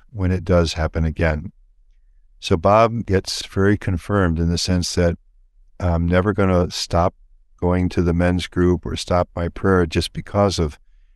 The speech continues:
these discouraging lies of the enemy." And they've resolved that they'll talk together when one or the other is feeling this way.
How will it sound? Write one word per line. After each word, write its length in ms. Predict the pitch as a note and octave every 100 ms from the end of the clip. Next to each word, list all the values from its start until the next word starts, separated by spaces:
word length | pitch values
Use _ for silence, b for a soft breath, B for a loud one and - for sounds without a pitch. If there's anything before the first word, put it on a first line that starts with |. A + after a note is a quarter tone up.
| _ _ -
these 220 | - E2+
discouraging 640 | - F2 - F#2 F2+ E2+ F2
lies 360 | F2 E2+ E2+ F#2
of 100 | E2
the 140 | F2
enemy." 360 | E2 E2+ E2+ E2+ _ _ _ _ _ _ _ _ _ _ _
And 140 | G#2+ A2
they've 120 | G#2+
resolved 440 | B2+ B2 B2+ C3+
that 140 | A#2+ -
they'll 140 | G#2
talk 300 | - A2+ G#2+
together 440 | - G2 G#2+ D#2+
when 220 | E2 E2 E2+
one 280 | G2+ A2+ A2+
or 140 | G2+
the 180 | G2+ G2
other 300 | F2 E2+ E2+
is 160 | E2+ -
feeling 420 | - G#2+ E2+ D#2+
this 260 | D#2+ -
way. 240 | E2+ D#2+